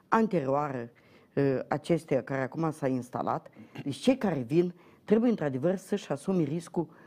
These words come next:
unor reforme impopulare și chiar aș vrea să vă spun niște riscuri vitale. Și vă dau un exemplu. Ă, în, în, ă,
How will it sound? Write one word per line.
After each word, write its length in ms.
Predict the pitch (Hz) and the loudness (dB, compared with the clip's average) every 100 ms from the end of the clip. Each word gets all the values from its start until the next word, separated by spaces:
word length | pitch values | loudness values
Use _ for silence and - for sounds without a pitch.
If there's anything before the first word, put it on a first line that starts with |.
| - - | -12 0
unor 340 | 185 185 160 | 4 4 2
reforme 400 | 147 143 175 180 | -2 0 2 2
impopulare 480 | 156 131 120 139 180 | 2 0 -2 -2 -2
și 100 | 202 | -4
chiar 180 | - 226 | -2 -2
aș 120 | 202 | -2
vrea 180 | 170 226 | -4 -6
să 100 | 226 | -4
vă 80 | 165 | -6
spun 360 | 147 254 247 247 - - - | -4 0 0 -2 -18 -20 -2
niște 260 | 240 247 240 | 0 4 2
riscuri 340 | 247 247 233 | 2 0 -2
vitale. 420 | 220 214 123 - | 0 0 -2 -2
Și 120 | 90 208 | -4 2
vă 80 | |
dau 140 | 247 262 | 2 2
un 100 | 254 | 0
exemplu. 540 | 247 170 139 - - - _ - - - - | 0 0 0 0 -12 -16 _ -20 -20 -20 -4
Ă, 280 | - 165 156 - | 2 4 2 2
în, 280 | 214 240 226 208 196 170 - _ _ _ _ _ _ _ _ - 285 - | 4 4 4 2 0 -6 -18 _ _ _ _ _ _ _ _ -16 -10 0
în, 180 | 160 | 2
ă, 380 | 156 143 147 139 | 2 0 -2 -4